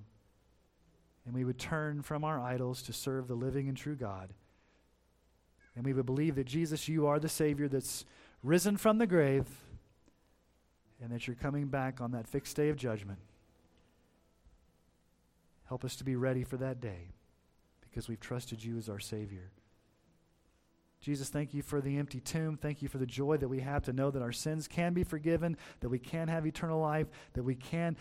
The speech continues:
that we were created in your image, Lord, to,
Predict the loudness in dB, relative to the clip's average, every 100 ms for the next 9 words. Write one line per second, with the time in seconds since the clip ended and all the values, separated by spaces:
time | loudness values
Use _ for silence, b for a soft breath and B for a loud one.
0 | B 4 8 8 6 2 6 6 6 4
1 | 4 6 6 4 2 0 0 0 2 2
2 | 2 -2